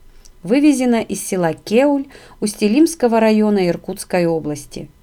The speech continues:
Реставрационные работы завершены в тысяча девятьсот девяностом году.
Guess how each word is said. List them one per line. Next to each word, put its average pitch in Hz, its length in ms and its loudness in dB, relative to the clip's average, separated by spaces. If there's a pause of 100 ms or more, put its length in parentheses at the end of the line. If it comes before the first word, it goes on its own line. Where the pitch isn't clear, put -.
(720)
Реставрационные 277 960 2
работы 269 440 2
завершены 214 680 0
в 339 60 -6
тысяча 269 440 -4
девятьсот 208 460 -4
девяностом 214 600 0
году. 160 420 -4